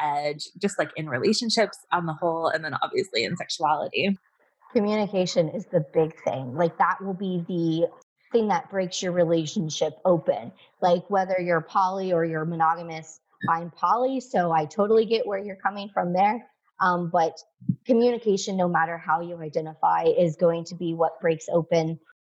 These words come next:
Speaker 2: into the relationship and bring you into deeper intimacy and connection, and will really establish the pleasure piece that people are looking for and wanting.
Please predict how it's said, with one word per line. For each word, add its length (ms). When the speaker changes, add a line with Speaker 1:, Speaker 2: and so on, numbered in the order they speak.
Speaker 2:
into 360
the 140
relationship 760
and 220
bring 180
you 160
into 320
deeper 320
intimacy 600
and 120
connection, 760
and 400
will 260
really 640
establish 880
the 100
pleasure 440
piece 420
that 100
people 240
are 140
looking 340
for 360
and 140
wanting. 480